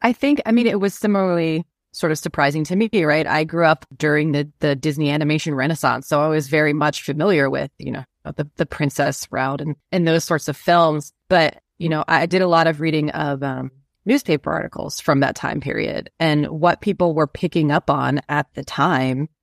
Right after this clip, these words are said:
was how much they identified personally with Mickey Mouse. And I think for me, and probably for a lot of, you know, fans and, and researchers today, the Mickey that we're familiar with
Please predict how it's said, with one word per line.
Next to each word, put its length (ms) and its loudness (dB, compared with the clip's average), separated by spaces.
was 540 2
how 260 0
much 280 0
they 160 2
identified 580 0
personally 460 -4
with 160 -4
Mickey 240 -2
Mouse. 480 -2
And 140 2
I 80 2
think 240 -2
for 240 0
me, 540 0
and 160 -2
probably 340 0
for 160 0
a 40 4
lot 200 4
of, 340 -2
you 100 -2
know, 220 0
fans 460 0
and, 260 0
and 200 -2
researchers 580 -2
today, 500 2
the 100 0
Mickey 440 0
that 180 2
we're 100 -2
familiar 580 2
with 240 -2